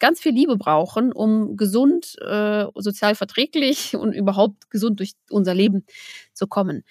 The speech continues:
Ich habe gerade das Beispiel genannt, dass wir immer wieder üben, also d-, bei mir war das so, dass ich immer wieder üben musste, den Muskel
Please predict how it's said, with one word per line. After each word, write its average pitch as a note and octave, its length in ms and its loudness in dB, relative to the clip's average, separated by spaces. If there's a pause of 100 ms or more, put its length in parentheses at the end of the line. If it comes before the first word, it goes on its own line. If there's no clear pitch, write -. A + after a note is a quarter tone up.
(360)
Ich G#3 140 -4
habe B3+ 120 2
gerade A#3 260 2
das G#3 180 0
Beispiel A#3 400 2
genannt, G#3 380 2
dass G#3 240 -2
wir G#3 320 2
immer G#3+ 240 2
wieder G3+ 300 4
üben, A#3 360 4
also F#3+ 200 -2
d-, E3+ 140 -6
bei F#3+ 180 2
mir A#3+ 200 4
war F#3+ 140 2
das F3+ 140 -4
so, F#3+ 100 -8
dass F#3+ 200 -2
ich F#3 140 -8
immer A3+ 280 2
wieder G#3 280 4
üben A#3+ 300 4
musste, G3+ 480 0
den G3 140 2
Muskel G#3 540 2